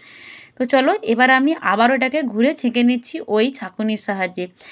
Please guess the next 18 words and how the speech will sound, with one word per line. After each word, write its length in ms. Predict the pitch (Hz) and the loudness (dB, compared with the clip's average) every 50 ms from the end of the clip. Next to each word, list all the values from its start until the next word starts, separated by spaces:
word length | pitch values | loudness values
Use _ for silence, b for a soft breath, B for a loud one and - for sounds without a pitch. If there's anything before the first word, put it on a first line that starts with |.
| B B B B - | B B B B -4
যদি 240 | 214 208 233 226 294 294 | 0 0 0 2 0 0
দলা 280 | 233 208 196 196 208 | 2 2 4 4 4
দলা 220 | 214 247 262 262 254 | 2 0 0 -2 -2
ভাব 180 | 240 233 254 233 | -2 -2 -4 -4
থেকে 240 | 233 233 208 - 240 | -2 -4 -4 -2 -2
থাকে 280 | 233 233 226 226 233 294 427 494 - | -2 0 -2 -2 -2 -4 -6 -6 -2
তাহলে 260 | - 214 202 208 226 269 - | 0 0 2 2 0 -2 -6
ছাঁকা 320 | - - 202 202 - 220 220 | -10 -16 -12 -4 -2 0 0
হয়ে 200 | 220 226 220 214 | 2 0 0 0
যাবে, 280 | 220 214 214 214 302 403 440 B B B B B B | 0 0 0 -2 -4 -6 -8 B B B B B B
কারণ 200 | _ - 202 208 214 208 | _ -2 -2 0 0 -2
বোতলের 380 | 196 214 220 - 277 302 330 - | -2 -2 0 0 0 0 0 -2
সাহায্যে 320 | - 269 254 262 240 247 | -2 -4 -2 -2 -2 0
যেহেতু 240 | 247 254 247 233 247 240 | 0 0 0 0 0 2
আমি 140 | 240 247 247 240 - - | 2 2 2 -2 -6 -8
মিষ্টিটা 400 | - 202 202 - - 208 214 208 | -10 -10 -10 -10 -2 0 2 2
বানাবো, 360 | 190 196 202 202 196 190 202 269 392 403 311 190 | 2 0 0 -2 -2 -2 -4 -6 -6 -6 -8 -8
বোতলের 380 | 175 185 185 196 196 190 196 | -8 -6 -6 -6 -6 -6 -6